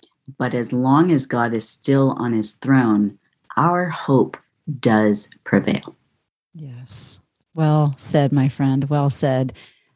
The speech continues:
Speaker 2: Thank you so much for your time. Thanks for giving some practical tips on how to get through the holidays and sharing your story. You're just a gem, and I love you dearly.
Speaker 1: I
Speaker 2: So
Speaker 1: appreciate it.
Speaker 2: God bless
Speaker 1: Thank
Speaker 2: you, my
Speaker 1: you.
Speaker 2: friend. Thank you. Catch you next time.
Speaker 1: Okay.
Speaker 2: All right. So this was such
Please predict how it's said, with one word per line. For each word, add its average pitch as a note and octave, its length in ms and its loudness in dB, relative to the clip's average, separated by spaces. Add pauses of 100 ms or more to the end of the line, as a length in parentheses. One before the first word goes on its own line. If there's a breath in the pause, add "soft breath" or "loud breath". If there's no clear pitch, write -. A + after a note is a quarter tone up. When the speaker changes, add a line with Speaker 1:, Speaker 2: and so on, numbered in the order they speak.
(120)
Speaker 2:
Thank A3 280 2
you G#3 260 2
so - 160 -2
much F#3+ 220 2
for F#3 100 -2
your E3+ 60 0
time. D#3+ 320 0
Thanks F3 240 0
for F3+ 100 -6
giving E3+ 260 0
some D#3+ 160 -4
practical E3 540 -2
tips F#3+ 420 0
on C3+ 140 -4
how D#3+ 140 0
to D#3+ 60 0
get D#3+ 140 -4
through E3 120 -2
the D#3 80 2
holidays D#3+ 640 2 (100)
and D3+ 320 0
sharing D3+ 280 -2
your C#3+ 100 -2
story. C#3+ 420 -2
You're C#3+ 140 -2
just D3+ 320 -4
a - 80 -6
gem, D3 460 0
and D3 80 -2
I C#3 80 0
love C#3 200 -4
you C#3+ 60 -4
dearly. C#3 460 -8 (120)
Speaker 1:
I C#3+ 140 2
Speaker 2:
So B2+ 80 0
Speaker 1:
appreciate C3+ 480 2
it. B2 40 0
Speaker 2:
God F#3+ 180 2
bless F#3 260 4
Speaker 1:
Thank F#3 100 2
Speaker 2:
you, F3 60 2
my E3 60 4
Speaker 1:
you. D#3 60 0
Speaker 2:
friend. D#3+ 380 -2 (240)
Thank F#3+ 300 -2
you. E3+ 460 0 (180)
Catch F#3+ 240 -2
you F#3+ 60 -2
next E3 220 -4
time. D#3 300 -4 (180)
Speaker 1:
Okay. G3 180 -2 (800 soft breath)
Speaker 2:
All E3 160 -2
right. D#3 260 -2
So F#3 240 2
this A3+ 220 2
was A#3 160 2
such G#3 240 0